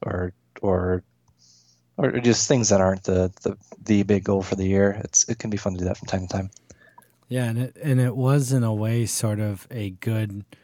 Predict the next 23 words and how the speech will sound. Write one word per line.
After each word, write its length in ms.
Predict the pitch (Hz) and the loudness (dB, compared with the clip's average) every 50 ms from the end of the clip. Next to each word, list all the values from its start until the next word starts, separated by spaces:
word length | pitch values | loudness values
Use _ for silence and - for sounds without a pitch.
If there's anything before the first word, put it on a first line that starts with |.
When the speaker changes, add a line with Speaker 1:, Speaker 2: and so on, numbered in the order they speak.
| _ _ _ _ _ _ - | _ _ _ _ _ _ -2
Speaker 2:
you 80 | - 135 | 0 2
know, 180 | 135 123 117 | 4 4 4
a 60 | 117 | 2
good 300 | 101 - - 143 135 123 | 0 2 2 0 0 0
training 500 | - - - 139 147 151 143 127 120 107 | -6 -2 0 2 4 4 4 2 0 -2
predictor. 540 | - - 110 107 120 131 - - 120 107 95 | -2 -4 -4 -2 -2 -4 -4 -6 -8 -6 -6
Like, 240 | 95 98 95 92 - _ _ _ _ - - | -6 -6 -6 -8 -10 _ _ _ _ -16 -14
uh, 220 | 117 104 101 104 - _ _ - | -12 -12 -12 -12 -14 _ _ -10
uh, 180 | 143 139 123 - - | -8 -8 -8 -8 -10
find, 380 | - - - 131 131 143 139 135 | -12 -4 0 2 4 4 2 2
as 260 | - 139 127 107 98 | 0 -2 -2 0 0
you 80 | 123 123 | 0 0
mentioned 360 | 120 117 107 - 117 110 110 | 0 0 -2 -2 -4 -2 0
earlier, 300 | 117 120 117 110 107 92 | 0 0 0 0 0 -2
finding 460 | - - 120 117 117 117 120 113 113 | -4 -2 -2 -2 0 -2 -2 -2 -2
that 200 | 107 104 107 - | -4 -4 -6 -6
edge. 460 | - 107 104 104 98 90 - - - _ _ - - - - _ - - | -8 -8 -8 -8 -8 -10 -12 -16 -18 _ _ -20 -20 -20 -20 _ -6 -2
Like, 300 | 120 113 107 101 104 - _ - | -2 -2 -2 -4 -6 -10 _ -2
there 160 | - 135 160 | 2 4 4
were 180 | 180 185 170 147 | 4 4 2 2
times 600 | - 127 143 180 190 143 110 104 101 95 - - | 0 0 0 2 2 2 0 0 -2 -4 -8 -10
in 240 | - 143 127 117 113 | -8 -6 -4 -4 -2
that, 280 | 113 110 110 110 - | -4 -4 -6 -8 -10